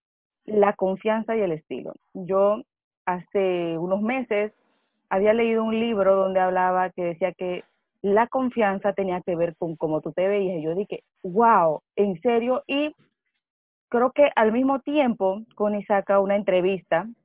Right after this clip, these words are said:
con este tema y yo dije, "No, este tema es buenísimo", porque muchas de nosotros no creemos eso y muchas como somos mamás, que andamos, que de-, no tenemos el tiempo y todo esto, y más que todo mamás emprendedoras, o sea, es un tema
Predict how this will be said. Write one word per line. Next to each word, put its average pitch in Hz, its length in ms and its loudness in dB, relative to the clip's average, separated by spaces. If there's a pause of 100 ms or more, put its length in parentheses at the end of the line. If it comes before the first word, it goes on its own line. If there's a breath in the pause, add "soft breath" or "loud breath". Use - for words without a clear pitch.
(160)
con 165 160 -2
este 180 260 -4
tema 160 460 -2
y 180 100 -8
yo 175 100 -2
dije, 175 200 -2
"No, 165 240 -2 (400)
este 190 360 -2
tema 185 460 -2
es 185 160 -8
buenísimo", 233 580 -2
porque 196 240 -4
muchas 180 280 -4
de 254 80 -2
nosotros 226 480 -2 (680)
no 233 220 2
creemos 254 420 4
eso 247 300 0
y 214 120 2
muchas 277 360 2
como 190 220 -4
somos 185 300 -2
mamás, 202 560 2 (260)
que 190 80 4
andamos, 180 680 4 (400)
que 175 300 0
de-, 170 100 -2
no 170 160 -2
tenemos 190 300 2
el 196 140 0
tiempo 202 360 4
y 190 60 -4
todo 196 320 2
esto, 190 340 0
y 202 160 -4
más 202 180 -2
que 214 100 -2
todo 202 280 4
mamás 180 380 -6 (120)
emprendedoras, 185 1120 2
o - 580 -20
sea, 180 100 -4
es 165 100 -10
un 190 160 -4
tema 202 460 2